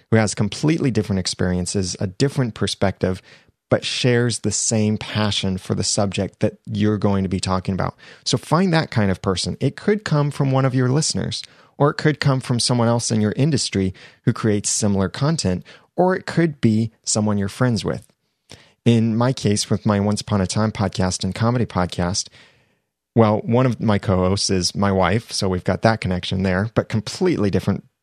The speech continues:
upbringings and understandings and humor and all of that. So it's really fun to do that. And then the other one, my co-host Jeremy and I have been friends for, uh, ten,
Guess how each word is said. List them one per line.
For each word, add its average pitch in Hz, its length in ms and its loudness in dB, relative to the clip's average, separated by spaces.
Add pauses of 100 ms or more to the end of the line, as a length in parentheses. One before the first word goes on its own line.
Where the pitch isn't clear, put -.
upbringings 98 580 0
and 92 120 0
understandings 95 760 -2
and 92 140 -2
humor 98 460 0
and 98 160 -2
all 101 160 2
of 95 60 -2
that. 95 180 0
So 131 120 0
it's 117 160 -2
really 127 220 4
fun 95 280 0 (240)
to - 100 -8
do 104 100 2
that. 95 180 0 (220)
And 131 100 6
then 127 120 4
the 120 120 2
other 143 280 2
one, 107 600 -2
my 101 160 2
co-host 98 480 -2
Jeremy 104 460 0 (420)
and 104 200 2
I 95 160 0
have 110 260 -2
been 110 180 2
friends 110 520 0
for, 110 480 2 (600)
uh, 104 280 -4 (100)
ten, 120 480 0